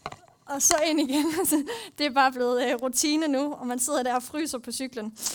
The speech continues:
Ja. Men, øh, I har jo temaet nu, eller jeres sådan vision og jeres temarække med det her med at være kaldet til at elske Gud, hinanden og at elske Kolding. Og, øhm,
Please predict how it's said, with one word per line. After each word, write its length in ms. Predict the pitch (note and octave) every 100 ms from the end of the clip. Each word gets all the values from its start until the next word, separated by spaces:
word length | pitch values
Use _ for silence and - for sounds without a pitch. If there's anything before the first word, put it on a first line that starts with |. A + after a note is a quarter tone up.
| - - -
Ja. 200 | G3+ G3 G#3 - - - _ _ _ - - -
Men, 240 | C#4+ D4
øh, 360 | D4 D4+ D4 D4 - -
I 100 | E4+
har 220 | F4 G4
jo 60 | F#4+
temaet 440 | F4+ F4 G4 F#4+ C#4+
nu, 200 | C#4 F#4+ - -
eller 260 | A3+ G3+ G#3+ - B3+
jeres 180 | G#3+
sådan 340 | - - A#3 G#3+
vision 480 | A3 - F#4+ F4+ -
og 60 |
jeres 220 | - A3
temarække 760 | - - D#4+ F4 D#4 G#3+ B3 C4+
med 140 | A#3+
det 120 | A3 G#3+
her 100 | A#3+
med 140 | A#3+
at 80 | A3
være 100 | G#3+ - -
kaldet 360 | B3+ D4+ E4+
til 200 | - C4+
at 80 | C#4+ - - - - - - A#3+
elske 260 | A#3+ -
Gud, 400 | - D#4+ D#4 F4+ E4
hinanden 540 | B3 G#3+ G#3 A#3 C4+ -
og 280 | A#3 A3
at 80 | A#3 -
elske 340 | B3 - -
Kolding. 440 | - - A#3 C#4+ - - - - - - - _ -
Og, 340 | B3+ B3 B3
øhm, 480 | A#3+ A#3+ A#3+ B3